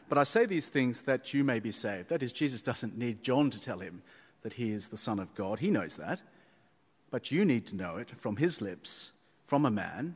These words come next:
that you might be saved. "He was a burning and a shining lamp, and you were willing to rejoice for a while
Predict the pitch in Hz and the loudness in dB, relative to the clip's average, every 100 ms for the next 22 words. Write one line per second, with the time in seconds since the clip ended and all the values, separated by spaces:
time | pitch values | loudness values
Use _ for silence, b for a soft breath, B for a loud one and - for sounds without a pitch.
0 | - 107 - 107 101 - 104 - 113 98 | -12 -14 -6 -4 -4 -6 -8 -6 -4 -4
1 | 98 - B B 185 214 175 147 - 165 | -6 -12 B B 4 6 8 6 6 6
2 | 190 180 107 101 107 - 131 123 - 175 | 8 6 4 -2 -14 -8 -2 0 2 6
3 | 165 170 143 123 98 87 - - b b | 6 6 4 4 4 -2 -10 -14 b b
4 | b b - 131 131 147 151 127 160 165 | b b -4 2 4 6 6 6 8 6
5 | 147 - 127 117 135 131 - 139 120 113 | 4 2 0 4 6 4 2 2 2 4
6 | 107 104 101 | 4 4 0